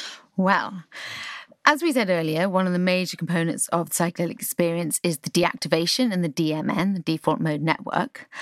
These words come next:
And that's directly tied to how we think about ourselves, or rather how much significance or time or priority we spend on ourselves. You see, the less we think about ourselves, the more we can think about the world, how much exists beyond us,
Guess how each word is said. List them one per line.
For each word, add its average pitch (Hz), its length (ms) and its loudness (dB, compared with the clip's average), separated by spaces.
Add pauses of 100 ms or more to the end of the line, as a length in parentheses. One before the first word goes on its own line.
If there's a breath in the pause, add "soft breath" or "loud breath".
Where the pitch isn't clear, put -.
(240 loud breath)
And 180 160 4
that's 180 160 0
directly 180 420 0
tied 175 340 0
to 180 60 -4
how 160 140 0
we 160 80 -2
think 247 260 2
about 156 220 -2
ourselves, - 560 -2
or 170 260 2
rather 170 280 4
how 180 220 2
much 175 220 -2
significance 175 640 -2
or 165 120 0
time 180 360 2
or 160 160 0
priority 180 640 0
we 151 120 -2
spend 165 340 0
on 156 100 -6
ourselves. - 560 -4 (360 loud breath)
You 175 80 2
see, 175 100 2
the 180 60 4
less 170 180 2
we 170 80 -4
think 190 160 0
about 170 160 2
ourselves, 170 380 0
the 165 100 -2
more 165 160 4
we 165 80 -2
can 160 160 -4
think 151 180 -2
about - 280 0
the 156 60 -2
world, 190 420 2 (240 loud breath)
how 196 180 6
much - 300 0
exists 170 480 -2
beyond 226 420 2
us, - 300 -4